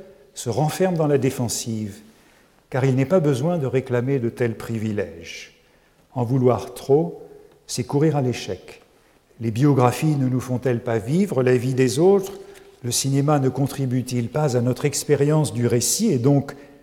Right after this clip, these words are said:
à l'accomplissement de notre personnalité ? Qui, lisant Freud, n'a pas subi une épreuve de reconnaissance ?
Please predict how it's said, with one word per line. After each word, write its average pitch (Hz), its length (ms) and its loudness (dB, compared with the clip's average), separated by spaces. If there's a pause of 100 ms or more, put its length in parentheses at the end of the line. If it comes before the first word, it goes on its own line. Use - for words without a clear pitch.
(280)
à 113 120 -4
l'accomplissement 123 680 -4
de 117 120 -4
notre 117 260 -4
personnalité ? 110 1040 -4 (720)
Qui, 175 360 0 (240)
lisant 123 260 2
Freud, 139 480 2 (320)
n'a 127 100 0
pas - 120 -4
subi 113 340 -4
une 113 120 -2
épreuve 113 340 -4
de 107 80 -4
reconnaissance ? 107 1120 -8